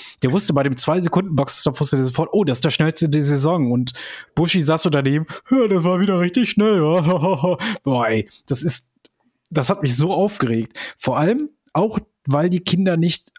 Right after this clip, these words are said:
eingebunden worden sind. Es war immer so, man fragt die mal ab und zu was und dann antworten die drauf. Warum haben die diese zwei Kids da nicht einfach das moderieren lassen und Buschi ist nur einfach so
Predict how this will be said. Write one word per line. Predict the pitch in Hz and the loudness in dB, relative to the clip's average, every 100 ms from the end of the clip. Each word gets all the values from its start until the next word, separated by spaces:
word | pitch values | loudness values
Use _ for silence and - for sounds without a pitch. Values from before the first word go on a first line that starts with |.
| - | -4
eingebunden | 160 277 285 131 123 113 101 | -2 0 0 0 0 0 0
worden | 107 104 | -2 -2
sind. | 98 104 104 | -2 -2 -2
Es | - | -2
war | 139 | -2
immer | 160 180 160 | 0 2 2
so, | 175 180 | 2 0
man | 165 151 | 0 -2
fragt | - - 156 - | -2 -2 -2 0
die | 190 | 0
mal | 156 | 0
ab | 185 | -2
und | 180 | -2
zu | 202 185 | -2 0
was | 196 202 - _ _ _ _ _ _ | 0 -2 -10 _ _ _ _ _ _
und | 202 190 175 | -2 -2 -2
dann | 180 180 | -2 0
antworten | - 135 127 | 0 0 -2
die | 107 | -2
drauf. | 104 98 95 - - - - | 0 0 -2 -6 -14 -16 -4
Warum | 127 170 233 180 | -2 2 2 2
haben | 165 202 | 2 2
die | 185 165 | 2 2
diese | 180 185 | 0 0
zwei | 175 156 | 0 -2
Kids | 151 - - - | -2 -4 -4 -2
da | 160 | 0
nicht | 139 | 0
einfach | 147 147 156 | 0 0 0
das | 151 - | -2 0
moderieren | 143 131 180 220 | 0 2 2 2
lassen | 131 127 160 | 0 0 0
und | 143 139 135 | 0 -2 0
Buschi | 143 - 190 | 0 0 0
ist | 160 - | 0 0
nur | 156 | 0
einfach | 143 - 143 | 0 -2 -2
so | - | -2